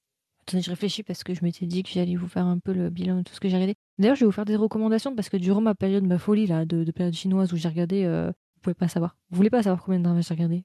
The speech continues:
Ça fait peur. Euh, j'ai des recommandations à vous faire qui vont sortir sur, euh, sur mon compte. Euh, là, je vais vous faire plein de reviews et tout, vous inquiétez pas. Euh, j'ai regardé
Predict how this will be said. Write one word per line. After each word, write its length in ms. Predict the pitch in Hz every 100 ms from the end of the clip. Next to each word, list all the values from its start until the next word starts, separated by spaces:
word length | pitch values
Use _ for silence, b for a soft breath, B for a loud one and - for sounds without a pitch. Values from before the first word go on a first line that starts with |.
| _
Ça 180 | - 180
fait 120 | 165
peur. 200 | - - - B B B -
Euh, 400 | 190 175 175 170
j'ai 200 | 175 196
des 120 | 196
recommandations 480 | 196 208 254 233 220
à 20 |
vous 60 | 185
faire 260 | 165 175 _ _
qui 140 | - 202
vont 140 | 180
sortir 280 | 165 - 190
sur, 220 | - 180
euh, 140 | 170 170
sur 120 | 180
mon 220 | 170 165
compte. 340 | - 175 -
Euh, 200 | 180 170
là, 160 | 170 170
je 80 | 156
vais 60 |
vous 60 | 160
faire 140 | -
plein 160 | - 175
de 80 | 170
reviews 280 | 165 165 160
et 40 |
tout, 100 | -
vous 120 | 170
inquiétez 260 | 165 - -
pas. 120 | - _ _ 202
Euh, 180 | 202
j'ai 120 | 185 214
regardé 200 | 285